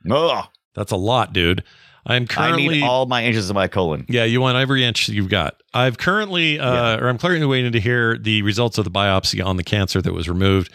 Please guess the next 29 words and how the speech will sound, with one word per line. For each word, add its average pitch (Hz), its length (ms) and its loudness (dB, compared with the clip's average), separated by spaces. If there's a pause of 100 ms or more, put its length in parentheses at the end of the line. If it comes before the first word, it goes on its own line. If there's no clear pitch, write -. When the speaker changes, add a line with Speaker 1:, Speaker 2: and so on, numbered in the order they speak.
(440)
Speaker 2:
and 90 380 0
what 98 260 -2
the 92 120 0
next 85 180 0
step - 240 -2
will 82 80 -2
be. 76 340 -2
And 82 180 -2
the 82 60 0
entire 92 320 2
situation 92 520 -2
has 80 120 -4
made 87 160 0
me 82 80 -2
stop 95 320 0
and 92 80 -4
appreciate 101 400 0
the - 80 -12
things 90 240 -4
I 80 100 0
enjoy 104 440 0 (320)
as 90 140 -4
they 85 120 0
can 76 160 -4
be 82 280 -2
taken 90 520 -2
away 80 320 0
without 82 300 -2
warning. 82 380 -2